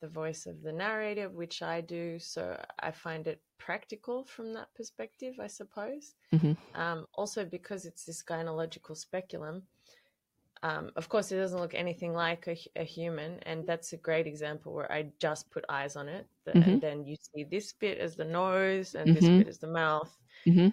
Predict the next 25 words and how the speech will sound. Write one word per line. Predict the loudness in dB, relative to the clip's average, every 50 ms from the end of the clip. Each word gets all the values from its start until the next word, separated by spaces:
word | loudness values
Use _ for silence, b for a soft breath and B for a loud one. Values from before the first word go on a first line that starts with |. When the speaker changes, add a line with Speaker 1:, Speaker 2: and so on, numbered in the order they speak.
| 4 _ -6
Speaker 1:
and | -4 -4 -2 -2 -4 -6 -8 -12 -14 -18 -18 -20 _ _ _ -4
th-, | -4 -4 -2 0
that's | 0 -2 -2 -2 -4 -4 0
it, | 0 0 0 0 -4 _ -2
basically, | -2 -2 -2 -4 -8 -8 -4 -2 -2 -2
but | -2 -4 -6 -4
it | -4 -4 0
works. | 2 4 6 4 4 2 -2 -10 -6
Nobody | -6 -4 -2 -2 -4 -2
has | -2 -4 -4 -4
any | -6 -6 -6 -6
problems | -6 -8 -8 -6 -6 -6 -6 -4 -6 -6 -6 -8 -10 -10
with | -10 -10 -10 -10 _ _ _ _ _ _ _ _ -6
imagining | -6 -4 -4 -4 -4 -6 -6 -8 -10 -8 -8
it | -8 -8 -10 -12
to | -14 -12
be | -10 -8 -6
alive | -2 0 0 0 0 0 -2 -2 -2 -6 -8 -12 -12
or | -10 -10 -8
to | -2 2 2
be | 4 4 4
Speaker 2:
Mm. | 4
Speaker 1:
real. | 4 4 4 4 2 0 -2 -6 _ _ _ _ -2 4
Speaker 2:
Right. | 8 8 10 10 10 8 6
Speaker 1:
Um, | 4 2 2 2 0 -2 -6 -10